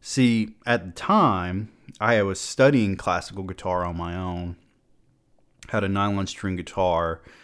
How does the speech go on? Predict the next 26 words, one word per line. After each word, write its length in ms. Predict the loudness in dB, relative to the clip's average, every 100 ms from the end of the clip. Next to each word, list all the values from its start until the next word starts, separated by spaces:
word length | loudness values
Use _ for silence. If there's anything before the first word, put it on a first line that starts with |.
| -20 -20 _ -12
was 380 | -6 -4 -6
learning 380 | -2 2 4 2
classical 480 | 2 -2 -2 -6 -10
pieces 360 | -8 -12 -10 -8
on 140 | -8
the 60 | -8
guitar, 560 | -8 -8 -6 -6 -8 -14 -20 _ _ _ _ _ _ _
and 420 | -6 -2 -2 -4 -8 _ _ -2
I 80 | 0
was 100 | 0
also 880 | 2 2 2 2 2 4 0 -4 -10 _ _ _ _ _ _ _ _ _ _ _ _ -6
coming 380 | 2 4 6
together 480 | 4 2 4 6 6
as 140 | 2 0
a 40 |
writer 540 | -4 -2 0 -2 -8
of 100 | -14
sorts. 640 | -14 -12 -12 -16 -16 -16 -16 _ _ -12
I 60 |
started 360 | -2 2 2 4
writing 380 | 4 4 2 -2
when 100 | -4
I 60 |
was 160 | -6 -10
eight, 440 | -8 -8 -8 -14 -20 _ -20 _ _ -20 -20 _ _ _
and 540 | -4 -2 0 0 -2